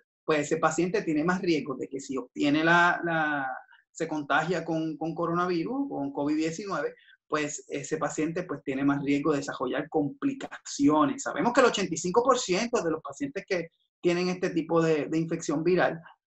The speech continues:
no van a tener complicaciones, o sea, s-, va a tener su, sus problemas, ¿verdad? Como un cuadro catarral, este, más, un poquito más severo, mayormente respiratorio, tos, fiebre,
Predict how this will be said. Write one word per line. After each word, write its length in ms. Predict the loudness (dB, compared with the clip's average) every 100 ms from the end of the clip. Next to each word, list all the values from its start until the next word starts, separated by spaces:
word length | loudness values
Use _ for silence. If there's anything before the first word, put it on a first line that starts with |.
| -4
no 280 | 2 4
van 220 | 6 4 2
a 100 | -2
tener 480 | -2 0 0 -2
complicaciones, 800 | -4 -10 -8 -8 -4 0 2 2
o 40 | -2
sea, 140 | -2 -4
s-, 400 | -8 -14 -12 -2
va 120 | 0
a 40 |
tener 260 | 0 0 0
su, 360 | -2 -2 -2 -4
sus 380 | -4 -4 -4 -2
problemas, 480 | 0 2 2 0 -4 -10
¿verdad? 280 | -4 -2 -2
Como 220 | -2 -2
un 260 | -2 -4
cuadro 320 | 2 4 4 0
catarral, 600 | 0 0 2 2 2 -2
este, 340 | -8 -10 -12
más, 140 | -10 -14
un 160 | _
poquito 260 | -14 -10 -4
más 160 | -4
severo, 440 | -2 -2 -2 -4 -6
mayormente 360 | -4 -4 -4
respiratorio, 840 | -4 -6 -4 -2 0 0 0 -2 -6
tos, 480 | -6 -4 -2 -4 -10
fiebre, 520 | -8 -4 -4 -4 -6